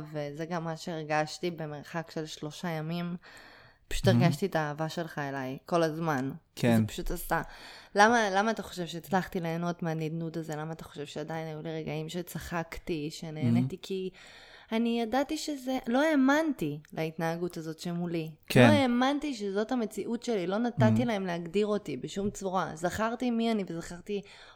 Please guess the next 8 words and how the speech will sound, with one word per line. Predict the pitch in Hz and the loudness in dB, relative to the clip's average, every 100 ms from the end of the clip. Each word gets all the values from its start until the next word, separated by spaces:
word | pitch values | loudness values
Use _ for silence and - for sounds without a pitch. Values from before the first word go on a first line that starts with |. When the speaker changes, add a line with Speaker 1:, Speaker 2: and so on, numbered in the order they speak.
| - | -2
Speaker 1:
אותנו, | 185 220 196 185 | 0 2 0 0
וזכרתי | 160 - 180 - | -6 -10 -12 -10
את | - | -8
החיים | 175 180 185 202 | -6 -2 0 0
שלנו, | 202 185 170 165 156 | 0 -2 -2 -4 -8
וזכרתי | 156 165 175 185 226 233 226 _ _ _ _ _ _ _ - - - - - - _ 196 | -10 -6 -6 -4 -2 -2 -4 _ _ _ _ _ _ _ -20 -20 -20 -20 -20 -20 _ -6
את | 196 | -2
הטוב. | 196 - 359 220 | 0 4 4 4